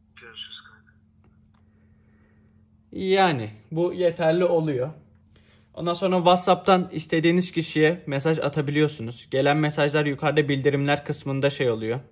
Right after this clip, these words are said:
Speaker 2: Buradan yukarıdan aşağıya indirdiğinizde bildirimleri açabiliyorsunuz. Buradan istediğiniz kişiye mesaj atabilirsiniz. Size gelen mesajlarda falan.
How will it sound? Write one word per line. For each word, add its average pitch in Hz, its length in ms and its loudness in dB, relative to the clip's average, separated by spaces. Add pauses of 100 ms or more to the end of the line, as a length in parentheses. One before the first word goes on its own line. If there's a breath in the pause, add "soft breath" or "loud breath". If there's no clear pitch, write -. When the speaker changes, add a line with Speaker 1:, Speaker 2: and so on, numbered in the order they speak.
(720 soft breath)
Speaker 2:
Buradan 139 280 0
yukarıdan 139 420 0
aşağıya 139 400 0
indirdiğinizde 135 640 -4
bildirimleri 131 520 -4
açabiliyorsunuz. 135 880 -4 (560 soft breath)
Buradan 175 380 0
istediğiniz 190 520 -2
kişiye 165 260 -6
mesaj 160 320 -2
atabilirsiniz. 151 560 -2
Size 139 220 0
gelen 135 260 2
mesajlarda 127 680 -2
falan. 143 300 -4